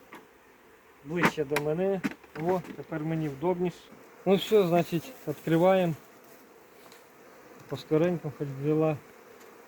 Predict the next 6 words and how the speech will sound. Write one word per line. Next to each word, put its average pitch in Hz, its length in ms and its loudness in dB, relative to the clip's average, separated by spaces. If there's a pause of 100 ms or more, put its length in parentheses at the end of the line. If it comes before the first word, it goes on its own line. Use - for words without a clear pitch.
мотається, 160 800 0 (220)
але 143 200 0
що - 280 -2
вам 160 160 0
скажу, 156 340 -8
тут 147 160 -14